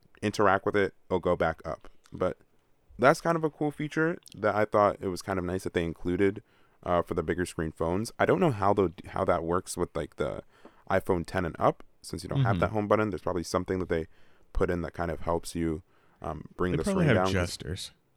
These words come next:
Speaker 1: Exactly, 'cause
Speaker 2: And
Speaker 1: that
Speaker 2: that's
Speaker 1: screen's even bigger, so.
Speaker 2: And that's one thing we're seeing a lot is mo-, more companies are moving towards gestures with their
Speaker 1: Mm-hmm.
Speaker 2: updates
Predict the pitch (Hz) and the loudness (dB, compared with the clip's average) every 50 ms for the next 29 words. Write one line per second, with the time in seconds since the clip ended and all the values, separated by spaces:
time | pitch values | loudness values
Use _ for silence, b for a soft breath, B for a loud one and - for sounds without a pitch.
0 | _ _ - 98 87 85 82 85 73 - - - - - 110 110 87 85 - - | _ _ -10 -10 -8 -6 -6 -8 -8 -6 -8 -8 -4 -4 0 2 2 2 2 0
1 | - - 85 85 82 - 90 80 76 73 71 71 80 71 - - 92 98 - - | -4 -6 -4 -4 -4 -6 -6 -6 -6 -6 -6 -6 -6 -8 -8 -12 -12 -12 -10 -10
2 | 71 73 87 - _ _ - 120 120 135 156 - - 127 123 120 117 107 98 98 | -10 -10 -12 -16 _ _ -6 -2 2 2 2 2 2 2 2 2 2 2 0 0
3 | - - 139 139 127 104 95 92 101 98 95 92 - - - - 104 113 127 139 | 0 0 2 2 2 2 2 2 2 2 0 -2 -2 -6 -6 0 6 8 8 8
4 | 131 - - 117 117 123 143 139 - 135 131 - 131 110 92 98 - 107 98 98 | 8 6 2 2 4 4 4 4 4 2 2 4 2 2 2 2 2 2 0 4
5 | 104 113 123 117 101 95 - - 98 101 104 - - 107 127 - - - 90 95 | 4 4 6 6 2 0 -2 -4 -4 -6 -4 0 2 2 2 2 0 -4 -4 -4
6 | 101 - 92 98 - 87 92 101 127 85 82 - 60 - - - - | -2 -2 -4 -2 -2 0 2 2 2 2 0 -2 -4 -4 -6 -10 -16